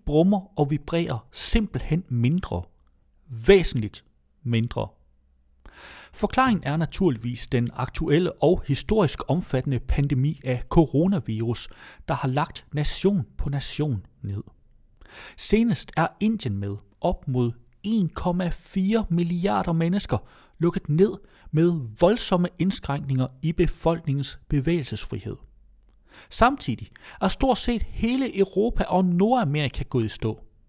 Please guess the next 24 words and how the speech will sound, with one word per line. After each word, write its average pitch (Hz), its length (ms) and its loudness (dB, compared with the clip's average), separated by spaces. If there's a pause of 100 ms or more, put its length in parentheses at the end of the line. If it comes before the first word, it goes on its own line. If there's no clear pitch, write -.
(180)
Og 220 160 4
i 214 40 4
Sydamerika 127 760 -2 (400)
og 185 140 2
størstedelen 165 720 0
af 170 80 2
det 196 160 -2
østlige 175 480 2
Asien 160 360 -2 (340)
er 170 260 0
aktivitetsniveauet 156 960 0
faldet 170 480 -2 (160)
dramatisk 165 920 -2 (120)
som - 240 -2
følge 190 440 2 (120)
af 139 120 0
frygten - 420 0 (120)
for - 180 -4
smittespredning. 107 800 -4 (1040)
Aktuelt 127 600 -2
er 113 120 0
næsten 131 420 0 (300)
halvdelen 254 1040 2 (300)
af 175 160 8